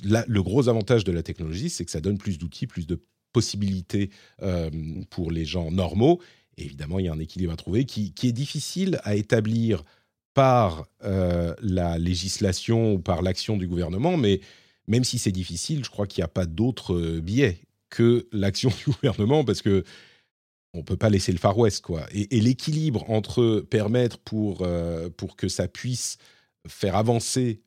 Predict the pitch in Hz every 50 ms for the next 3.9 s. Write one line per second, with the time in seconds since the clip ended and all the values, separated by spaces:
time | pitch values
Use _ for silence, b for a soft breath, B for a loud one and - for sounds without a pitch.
0 | - 92 95 90 90 - - 101 - - 104 101 98 - - 120 117 113 107 95
1 | 82 73 73 _ _ _ - 95 95 90 90 87 82 123 131 113 113 135 123 131
2 | 131 123 113 101 - - 104 92 - - 98 90 - - 92 85 87 87 87 85
3 | 80 85 117 113 - - 120 104 - - 95 92 101 139 170 190 190 -